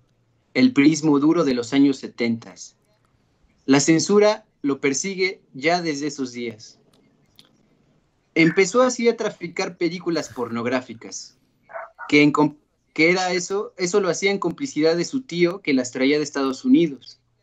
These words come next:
Eran películas en dieciséis milí-, milímetros que duplicaban y subtitulaban y las distribuían entre los universitarios. Por otro lado, proye-, proyectaban en una camioneta dentro de la universidad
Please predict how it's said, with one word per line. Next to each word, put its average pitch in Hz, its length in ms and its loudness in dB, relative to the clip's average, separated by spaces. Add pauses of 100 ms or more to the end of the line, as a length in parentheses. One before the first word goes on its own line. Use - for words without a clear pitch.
(720)
Eran 226 260 4
películas 208 480 0
en 156 120 -2
dieciséis 147 420 -4
milí-, 165 360 -6 (100)
milímetros 170 840 2
que 139 160 2
duplicaban 143 720 2
y 143 80 -6
subtitulaban 170 800 0 (160)
y 143 80 2
las 131 200 4
distribuían 139 560 2
entre 151 240 -2
los 117 180 -8
universitarios. 110 1000 -4 (1080)
Por 151 140 4
otro 196 220 4
lado, 202 420 2 (600)
proye-, 147 320 -8 (220)
proyectaban 147 580 -2
en 170 120 0
una 185 200 -4
camioneta 160 640 -2 (420)
dentro 202 340 4
de 170 80 4
la 147 60 2
universidad 139 680 2